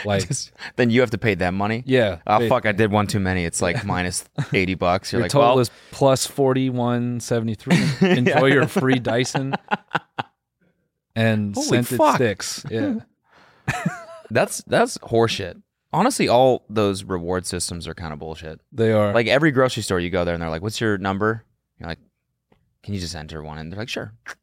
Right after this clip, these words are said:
Speaker 2: They scan
Speaker 1: Yeah.
Speaker 2: it. It's like,
Speaker 1: Yeah.
Speaker 2: "What the fuck is the point of this?" I always feel like kind of a G,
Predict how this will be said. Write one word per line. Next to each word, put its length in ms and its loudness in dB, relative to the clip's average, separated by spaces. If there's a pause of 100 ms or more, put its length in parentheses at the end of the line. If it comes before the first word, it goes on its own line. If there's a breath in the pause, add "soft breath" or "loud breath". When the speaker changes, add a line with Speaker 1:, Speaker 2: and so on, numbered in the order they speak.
(140)
Speaker 2:
They 80 -12
scan 300 2
Speaker 1:
Yeah. 40 -10
Speaker 2:
it. 40 -10
It's 100 -14
like, 100 -4
Speaker 1:
Yeah. 60 -2
Speaker 2:
"What 100 -6
the 80 -4
fuck 180 0
is 120 4
the 80 2
point 260 0
of 60 4
this?" 280 -2 (1000 soft breath)
I 100 -4
always 200 2
feel 120 4
like 100 2
kind 140 2
of 60 2
a 60 -2
G, 440 -4